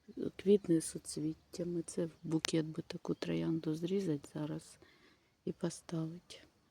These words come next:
Дуже гарна, дуже красива. Ну, не буду, хай. Подивлюся, скі-, як довго вона буде хвиля її тривати, як довго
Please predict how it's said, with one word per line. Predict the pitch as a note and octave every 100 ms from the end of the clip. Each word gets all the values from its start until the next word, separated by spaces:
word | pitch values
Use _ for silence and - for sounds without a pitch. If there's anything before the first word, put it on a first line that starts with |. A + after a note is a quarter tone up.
| _ _ _ _ _ _ -
Дуже | F3+ E3 D#3 D#3+ D#3
гарна, | E3+ - F#3 G3 - _ _ _ _ _ _ - F3+
дуже | E3 D#3 E3
красива. | - F3 - - F3+ F#3
Ну, | F3+
не | F#3 F3
буду, | D#3+ E3+ E3
хай. | F3 - F3+ F3+ - _ - -
Подивлюся, | E3 D#3 E3 D#3+ - F#3
скі-, | - -
як | E3 D#3 D#3
довго | D#3+ D#3 E3
вона | E3 D#3+ D#3+
буде | E3+ D#3 E3 - - - -
хвиля | - D#3 F3 G#3+
її | G#3 F#3+ F#3
тривати, | F#3 - F3+ F3 F3+ - E3+
як | E3+ F3 - - - - -
довго | E3 D#3+ D#3 D3+ D#3+